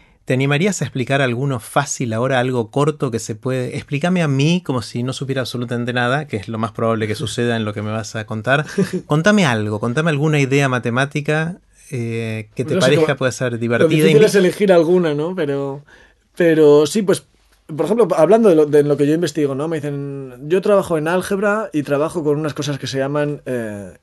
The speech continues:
Speaker 2: ideales de anillos". Los anillos son una estructura del álgebra. Y, ¿y qué significa que es una estructura del álgebra? Pues, yo,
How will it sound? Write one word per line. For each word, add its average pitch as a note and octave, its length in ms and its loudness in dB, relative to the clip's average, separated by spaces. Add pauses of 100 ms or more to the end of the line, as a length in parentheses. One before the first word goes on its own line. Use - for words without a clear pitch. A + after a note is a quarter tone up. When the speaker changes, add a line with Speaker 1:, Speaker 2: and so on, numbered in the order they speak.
(160)
Speaker 2:
ideales C3+ 380 2
de C#3 80 6
anillos". A#2 560 -2
Los A2+ 160 -14
anillos E3+ 300 2
son F3 100 0
una D#3 120 -2
estructura A#2+ 440 -8
del G2 120 -10
álgebra. F#2 420 -18 (520)
Y, C#3+ 640 2 (500)
¿y D#3 100 -2
qué F#3+ 100 4
significa F3 400 2
que B2+ 60 -4
es B2 60 -6
una B2+ 100 -4
estructura A2+ 340 -10
del G2 140 -10
álgebra? F2 340 -18
Pues, - 360 -10
yo, D#3 200 -6